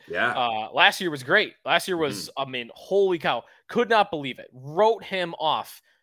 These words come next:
Speaker 2: completely as becoming anything. I, we were
Speaker 1: Really?
Speaker 2: talking
Speaker 1: Wow.
Speaker 2: about this on our station W G R in Buffalo the other day, comparing Tage Thompson and Josh <laughs> Allen as just stunning development. So you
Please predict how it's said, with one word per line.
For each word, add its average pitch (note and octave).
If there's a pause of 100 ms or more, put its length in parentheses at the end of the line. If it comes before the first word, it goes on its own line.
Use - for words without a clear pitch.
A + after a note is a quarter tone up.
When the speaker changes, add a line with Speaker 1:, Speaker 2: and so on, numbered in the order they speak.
Speaker 2:
completely E3+
as C3+
becoming C3+
anything. C3
I, E3 (100)
we -
were F2+
Speaker 1:
Really? F#3+
Speaker 2:
talking F#3
Speaker 1:
Wow. D3
Speaker 2:
about C#3
this C#3+
on C3+
our A#2
station C#3
W C3
G B2+
R B2
in A2
Buffalo C3
the A#2+
other A#2
day, B2 (580)
comparing D#3+
Tage D3+
Thompson D#3
and C3
Josh B2+
<laughs> -
Allen E3 (420)
as D#3+
just E3 (180)
stunning F#3+
development. C#3+
So -
you C#3+